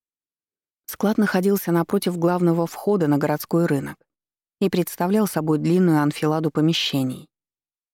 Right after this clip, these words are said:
В большинстве хранили муку, рис, растительные масла и другие продукты, которые здесь закупали оптом и распродавали.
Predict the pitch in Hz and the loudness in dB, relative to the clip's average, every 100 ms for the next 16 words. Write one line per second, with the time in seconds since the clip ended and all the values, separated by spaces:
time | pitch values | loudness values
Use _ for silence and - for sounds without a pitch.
0 | _ _ - 160 175 208 202 - 240 165 | _ _ -2 0 0 0 0 -2 -2 0
1 | 151 147 143 143 143 208 202 151 165 - | 2 2 2 2 0 0 2 2 0 -2
2 | 135 131 - 170 143 139 135 135 - 165 | -6 -6 -6 -2 2 4 2 0 -4 -2
3 | 170 143 147 156 160 - 160 165 143 - | 0 0 0 0 0 0 -2 -2 -6 -10
4 | 135 _ _ _ _ _ - 160 156 147 | -14 _ _ _ _ _ -4 0 2 2
5 | 143 143 143 139 151 147 143 147 185 - | 2 0 -2 -4 -4 -4 -2 -2 -2 -2
6 | 135 143 143 - 151 151 147 135 135 | 0 0 -2 -4 -2 -2 -2 -4 -6